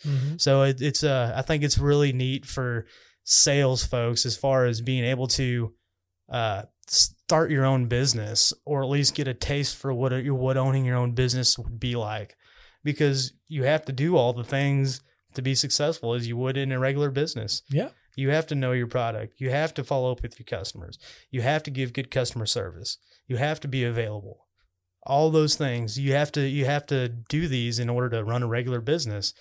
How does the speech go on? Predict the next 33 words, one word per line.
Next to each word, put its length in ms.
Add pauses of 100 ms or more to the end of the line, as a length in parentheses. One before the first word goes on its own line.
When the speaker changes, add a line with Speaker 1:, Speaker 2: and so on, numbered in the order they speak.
(280)
Speaker 2:
So 200
it's 140
a 100
very 380
nice 240
stepping 360
stone. 440
If 120
it's 140
something 380
that 180 (320)
maybe 240
you 40
don't 180
wanna 160
be 260
in, 220
you 120
know, 120
sell 280
cars, 460
maybe 220
you 20
don't 140
wanna 160
sell 200
campers, 400
maybe 240
you 80
don't 140
wanna 120
sell 180
boats, 420